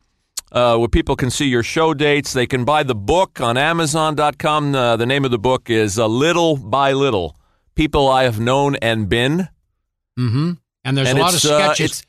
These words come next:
Speaker 2: a lot of sketches in it 'cause
Speaker 1: Oh.
Speaker 2: I do a lot of artwork, you know. I,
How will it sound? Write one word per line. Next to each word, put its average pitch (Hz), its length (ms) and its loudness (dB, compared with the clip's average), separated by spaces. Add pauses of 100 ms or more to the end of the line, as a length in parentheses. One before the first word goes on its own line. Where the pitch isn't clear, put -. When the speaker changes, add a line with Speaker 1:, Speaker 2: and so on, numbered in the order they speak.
(140)
Speaker 2:
a - 20 -2
lot 175 140 0
of 170 60 0
sketches 165 500 -2
in 127 140 -2
it 123 60 -4
'cause 123 140 -4
Speaker 1:
Oh. 127 60 2
Speaker 2:
I 131 120 0
do 143 160 -2
a 139 40 0
lot 143 180 0
of 135 80 -2
artwork, 113 460 -4
you 98 80 -14
know. 92 260 -14
I, 110 160 -10